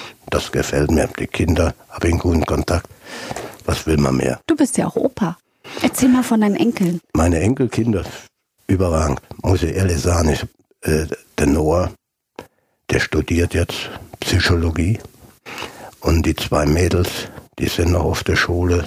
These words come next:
Speaker 1: die machen nächstes Jahr ihr Abi. Und das sind Zwillinge, sind hübsche Mädels. Und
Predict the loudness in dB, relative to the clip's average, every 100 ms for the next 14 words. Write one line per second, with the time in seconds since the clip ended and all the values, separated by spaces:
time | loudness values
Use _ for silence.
0 | -6 -2 2 2 2 2 2 0 2 2
1 | -2 0 -2 0 0 0 -6 -14 -18 -20
2 | -20 -20 _ -6 -2 0 0 0 0 0
3 | 2 2 2 0 -6 -6 -2 0 0 0
4 | 0 0 2 2 2 0 -2 -2 -2